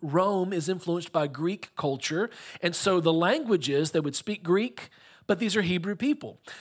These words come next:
So his name in Hebrew is Shaul, which we translate Saul in English. But he also has a Greek name because though he's Hebrew and his mama named him Shaul, we call Saul, in society he would have been referred to with a Greek name,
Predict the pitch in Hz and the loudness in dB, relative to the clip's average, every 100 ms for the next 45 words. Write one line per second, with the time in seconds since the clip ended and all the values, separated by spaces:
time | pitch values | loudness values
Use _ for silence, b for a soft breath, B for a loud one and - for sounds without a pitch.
0 | - 240 202 190 - 226 190 214 240 339 | -2 2 2 0 -2 0 0 -2 -2 0
1 | 277 208 220 - 180 180 113 349 214 160 | 0 0 -2 -2 -2 -2 -2 0 2 2
2 | 156 160 151 - - 156 160 208 131 139 | 2 4 2 4 2 4 4 4 2 0
3 | 143 - 170 - 127 127 165 - - 196 | -4 -4 -4 -2 -2 0 0 2 2 4
4 | 160 127 - 147 147 143 110 90 - - | 4 2 0 -6 -6 -6 -8 -8 -6 -6
5 | B B B B - 226 240 214 240 285 | B B B B 0 2 2 2 2 0
6 | 220 214 185 175 160 151 240 311 311 139 | 0 0 2 2 0 -2 0 0 -2 -8
7 | 139 120 131 233 - _ _ _ 190 202 | -6 -4 -4 -8 -12 _ _ _ -2 0
8 | 156 151 202 - B 147 190 185 208 - | 2 4 2 -4 B 0 2 2 -2 -2
9 | 226 208 214 180 156 139 175 185 175 175 | -4 -2 0 0 0 0 -2 -2 -2 -2
10 | 170 156 139 143 135 226 226 226 B 170 | -2 -4 -4 -4 0 0 0 -2 B -6
11 | 151 143 - 226 196 170 B B B _ | -4 -6 -2 4 6 4 B B B _
12 | 226 226 220 208 - - 190 - 247 277 | 0 2 0 -4 -10 0 2 4 2 2
13 | 254 208 190 202 185 180 170 170 165 175 | 2 0 2 2 2 0 0 -2 -2 -2
14 | 170 160 156 147 254 285 135 127 135 | -2 0 -2 -2 -4 -4 -6 -4 -4